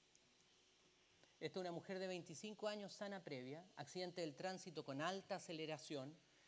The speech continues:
tuvo fracturas de esternón y costales, eh, izquierdas, muñeca izquierda, una contusión pulmonar grave, una hemorragia intracerebral, una ru-,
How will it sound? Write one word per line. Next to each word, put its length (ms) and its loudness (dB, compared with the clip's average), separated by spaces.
tuvo 200 4
fracturas 480 4
de 80 2
esternón 400 0
y 60 -2
costales, 520 2
eh, 340 0
izquierdas, 560 0
muñeca 360 0
izquierda, 380 0
una 200 0
contusión 500 -2
pulmonar 420 0
grave, 480 4
una 180 2
hemorragia 400 4
intracerebral, 760 2
una 220 4
ru-, 100 -4